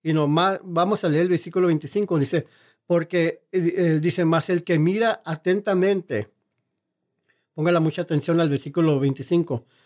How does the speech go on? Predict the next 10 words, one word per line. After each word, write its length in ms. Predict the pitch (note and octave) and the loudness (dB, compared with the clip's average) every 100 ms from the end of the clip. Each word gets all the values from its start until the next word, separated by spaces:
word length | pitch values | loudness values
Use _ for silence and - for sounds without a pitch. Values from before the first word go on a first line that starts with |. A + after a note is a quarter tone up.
| _ - | _ -10
dice, 220 | D#3 E3 | -4 0
"Mas 240 | D#3 D3 | 0 0
el 120 | F3 D#3 | -4 0
que 120 | D#3+ | 2
mira 320 | E3+ G#3 G3+ F#3 | 2 2 -2 -4
atentamente 920 | E3 F#3+ G3 F#3+ F3 F3 F3+ F#3+ E3+ | -4 -4 0 2 2 2 0 0 2
en 80 | D3+ | 0
la 160 | - | -2
perfecta 500 | - C3 E3+ E3+ F3 | -4 -4 -2 -2 0
ley, 380 | D#3+ F3 C3+ C3 | 2 2 0 -4